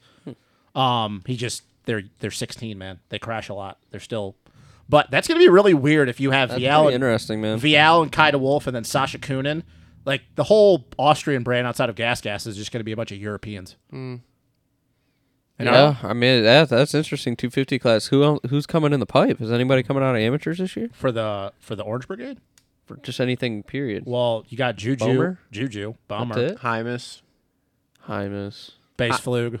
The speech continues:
Speaker 3: Cochran, like I said, will
Speaker 1: I don't
Speaker 3: probably do
Speaker 1: think
Speaker 3: select
Speaker 1: Ba-, I think
Speaker 3: rounds
Speaker 1: Base
Speaker 3: next
Speaker 1: Flug's
Speaker 3: year.
Speaker 1: a, a lower.
Speaker 2: I mean, the only one, and I was ma-, and I was making this comment about Cowie. They're gonna be in a weird spot because they have Janik and Adams coming up, but they're still in the B class.
Speaker 3: Mm-hmm.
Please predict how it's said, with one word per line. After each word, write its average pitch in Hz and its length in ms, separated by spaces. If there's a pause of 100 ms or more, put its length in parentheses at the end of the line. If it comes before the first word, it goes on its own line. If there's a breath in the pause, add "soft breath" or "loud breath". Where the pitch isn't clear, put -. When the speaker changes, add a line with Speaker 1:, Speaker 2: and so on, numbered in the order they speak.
(140)
Speaker 3:
Cochran, 123 480
like 113 180
I 110 40
said, 110 240
will 104 120
Speaker 1:
I 120 80
don't 117 60
Speaker 3:
probably 120 100
do 113 80
Speaker 1:
think 104 120
Speaker 3:
select 110 200
Speaker 1:
Ba-, - 60
I - 40
think 113 100
Speaker 3:
rounds 107 140
Speaker 1:
Base 104 120
Speaker 3:
next 107 120
Speaker 1:
Flug's 104 140
Speaker 3:
year. 107 140
Speaker 1:
a, 101 40
a 90 200
lower. 98 320
Speaker 2:
I 156 40
mean, 160 80
the 180 60
only 190 120
one, 185 180
and 147 220
I 143 100
was 151 140
ma-, 156 80
and 110 320
I 127 60
was 127 100
making 131 220
this 113 80
comment 123 280
about 104 180
Cowie. 127 440 (380 soft breath)
They're 139 120
gonna 220 120
be 226 60
in 170 60
a 139 40
weird 143 220
spot 151 240
because 123 260
they 135 80
have 160 180
Janik 127 420
and 101 120
Adams 117 360
coming 104 300
up, 98 180
but 110 120
they're 143 120
still - 200
in 143 60
the 104 60
B 120 220
class. - 460
Speaker 3:
Mm-hmm. 120 340